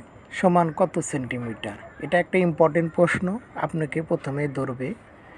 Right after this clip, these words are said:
টু পয়েন্ট ফাইভ ফোর সেন্টিমিটার। এক ইঞ্চিতে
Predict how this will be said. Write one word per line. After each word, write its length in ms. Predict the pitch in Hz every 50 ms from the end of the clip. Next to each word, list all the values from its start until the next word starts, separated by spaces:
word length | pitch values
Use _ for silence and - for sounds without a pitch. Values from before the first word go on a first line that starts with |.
| - - - - - - - -
টু 140 | 208 196 180 -
পয়েন্ট 300 | 196 196 202 202 196 -
ফাইভ 200 | 175 165 160 156 -
ফোর 140 | - 165 151
সেন্টিমিটার। 680 | - - 160 139 127 127 123 113 110 110 - - - - - - - - - - - - - - - - - - - - - - - - 349 381 392 - - - - - - - - - - - - - - - - - - - - - - - - - - - - - - - - - - - - - - - - - - - - - - - - - - - - - - - - -
এক 280 | 165 175 180 - -
ইঞ্চিতে 640 | 185 180 180 - - 208 180 - - 143 131 165